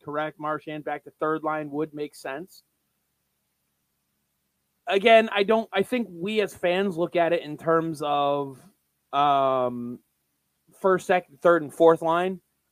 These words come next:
I think the team looks at it as far as it's the, it's the Bergeron line, the Krejci line, the Coyle line, the Foligno line,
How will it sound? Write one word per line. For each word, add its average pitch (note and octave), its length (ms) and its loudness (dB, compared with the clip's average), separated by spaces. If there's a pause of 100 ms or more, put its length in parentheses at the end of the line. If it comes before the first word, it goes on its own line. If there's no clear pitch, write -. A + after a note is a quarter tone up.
(180)
I E3+ 80 -2
think F#3+ 240 0
the D#3 60 -12
team F3+ 360 -2
looks E3+ 220 0
at E3 160 2
it D#3 60 -8
as C#3+ 120 -16
far D#3 300 4
as D3 440 -4 (340)
it's C#3 160 -10
the, D3 380 -2
it's C#3+ 160 -8
the D3 80 -8
Bergeron D#3+ 480 0
line, B2+ 180 -8
the A#2+ 80 -16
Krejci D#3 400 -2
line, B2 380 -8
the B2+ 240 -6
Coyle E3 360 4
line, C3 280 -6
the C3 60 -12
Foligno D#3+ 480 -4
line, C3 360 -10